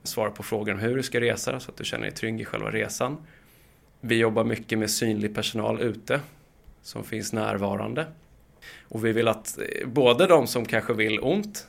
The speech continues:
ser de här och blir påmind om att det finns personer som kommer att störa dig om du ska göra någonting illa.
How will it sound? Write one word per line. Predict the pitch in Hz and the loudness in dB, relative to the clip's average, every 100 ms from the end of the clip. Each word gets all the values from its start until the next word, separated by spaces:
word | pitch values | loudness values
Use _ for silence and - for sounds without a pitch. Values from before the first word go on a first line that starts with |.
| - | -10
ser | - 151 | 2 4
de | 147 147 | 6 4
här | 135 143 | 2 2
och | - - | -2 -8
blir | 131 131 | -4 -4
påmind | - 127 117 151 143 | 2 2 4 2 2
om | 110 | -2
att | - | -4
det | - | -4
finns | 127 131 131 | -4 -4 -4
personer | 123 123 120 131 135 | -4 -2 -2 -2 -4
som | 127 117 | -6 -2
kommer | 123 120 117 | 0 0 0
att | 117 - - - - - - - - - | 0 -2 -12 -14 -20 -20 -20 -20 -20 -10
störa | - - 127 117 117 | -6 4 6 8 8
dig | 120 135 | 6 6
om | 123 | 2
du | 120 | -2
ska | 113 123 | 0 2
göra | 117 | 2
någonting | 117 113 120 | 2 -4 -2
illa. | 117 110 | 0 0